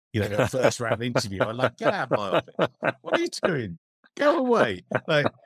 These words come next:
Zoom wasn't quite there. There wasn't all the facilities we have. And it, but it was less of that. My mind was closed to it 'cause I thought, "Well,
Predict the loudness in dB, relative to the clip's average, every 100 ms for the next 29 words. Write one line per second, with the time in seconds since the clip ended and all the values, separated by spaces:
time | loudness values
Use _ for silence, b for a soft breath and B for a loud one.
0 | -8 -2 0 2 0 0 0 0 0 0
1 | 0 2 2 0 -2 -2 -2 0 -2 0
2 | 0 -2 -6 -4 -2 0 0 -2 -4 -6
3 | -6 -2 0 -2 -2 -4 -2 0 0 0
4 | 0 -2 -2 -2 2 4 2 0 -4 -6
5 | -8 -8 -4 -2 -2 -2 -4 -4 -2 -2
6 | 2 2 2 4 4